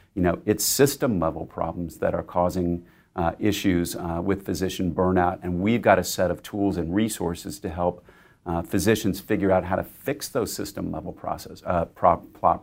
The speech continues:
excuse me, problems. So, you know, for us, it's like, how do I, you know, my job is to get, uh, all of this content and information that our subject matter experts here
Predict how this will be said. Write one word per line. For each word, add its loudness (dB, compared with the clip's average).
excuse -4
me, -4
problems. 2
So, 6
you 0
know, 4
for 6
us, 10
it's -2
like, 2
how 8
do 8
I, 10
you 2
know, 2
my 8
job 10
is -2
to -2
get, 4
uh, 0
all 10
of 4
this 4
content -2
and 0
information 0
that 0
our 4
subject 0
matter 2
experts -6
here 2